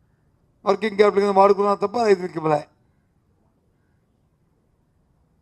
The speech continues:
అది కాక చెరుకు కార్మికులకి ఇవ్వాల్సిన ఒక ఏడు కోట్లు ఈ, ఈ జీతాలు, బత్యాలు, ఈ సీజన్లోనూ మరి ఫ్యాక్టరీ ఆ, ఆపింది, అది ఇవ్వలే.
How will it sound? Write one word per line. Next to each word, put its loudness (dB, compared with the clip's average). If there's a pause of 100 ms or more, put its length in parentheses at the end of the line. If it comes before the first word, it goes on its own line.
(460)
అది 2
కాక 2 (300)
చెరుకు 6 (1400)
కార్మికులకి 0
ఇవ్వాల్సిన 0 (300)
ఒక -12 (100)
ఏడు -2
కోట్లు -4 (160)
ఈ, -6 (360)
ఈ -8
జీతాలు, 0 (100)
బత్యాలు, 0 (960)
ఈ -6 (120)
సీజన్లోనూ -2 (480)
మరి -2 (180)
ఫ్యాక్టరీ -6 (160)
ఆ, 0 (380)
ఆపింది, -6 (420)
అది -4
ఇవ్వలే. -2